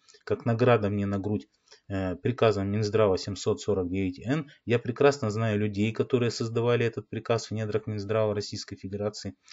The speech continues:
Это люди возрастные. Подписал это всё премьер-министр Мишустин. Фактически я обманул премьер-министра Мишустина. Или не обманул, ну, просто вот эти люди обманули, не я, не моя вина. Я ввёл понятие дистанционное психологическое обследование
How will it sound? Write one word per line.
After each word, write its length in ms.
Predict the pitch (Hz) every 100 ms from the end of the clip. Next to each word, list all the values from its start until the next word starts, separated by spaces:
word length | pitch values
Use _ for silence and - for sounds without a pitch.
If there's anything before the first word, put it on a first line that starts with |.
| -
Это 200 | 139 107
люди 200 | 101 92
возрастные. 720 | 90 90 87 - 143 139 135 - - - - -
Подписал 480 | 104 - - 123 110
это 120 | 92
всё 200 | - -
премьер-министр 840 | 101 101 107 101 98 101 - 92
Мишустин. 600 | 92 90 - 156 - 131 - _
Фактически 480 | 117 - 135 - 117
я 160 | 104
обманул 400 | 98 98 107 156
премьер-министра 840 | 156 110 110 104 101 101 120 - 107
Мишустина. 680 | 104 - 123 120 - 82 - _ - - - - _ _ 127 139
Или 140 | 127
не 140 | 110
обманул, 440 | 101 95 113 175 180
ну, 140 | 135
просто 320 | 135 135 -
вот 120 | 117 135
эти 180 | 127
люди 280 | 127 156 113
обманули, 440 | 104 101 101 95 90
не 180 | 104
я, 220 | 120 104 85
не 140 | 101
моя 260 | 113 107 98
вина. 340 | 101 151 175 _ _ - -
Я 180 | 117
ввёл 300 | 107 117 120
понятие 500 | 107 117 117 110 101
дистанционное 720 | 95 98 113 107 - 110 101
психологическое 680 | 90 95 92 95 95 - 101
обследование 720 | - - 147 170 170 156 151